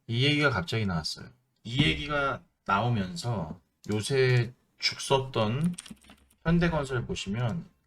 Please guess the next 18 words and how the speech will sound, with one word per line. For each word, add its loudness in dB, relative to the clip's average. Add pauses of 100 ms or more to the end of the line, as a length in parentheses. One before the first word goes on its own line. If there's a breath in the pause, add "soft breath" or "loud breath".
(160)
갑자기 2
올-, 2 (240)
기관 4
투자자들이 -2 (440)
끌어올렸습니다. -2 (140)
현대건설을. -4 (400)
저 0
뉴스 -2
나오고 -2
나서. -8 (260)
어쨌든 2
다행인 4
거예요. -2 (360)
지금 0 (240)
뭐 0 (260)
아직 4
우리나라의 4
무주택자나 -4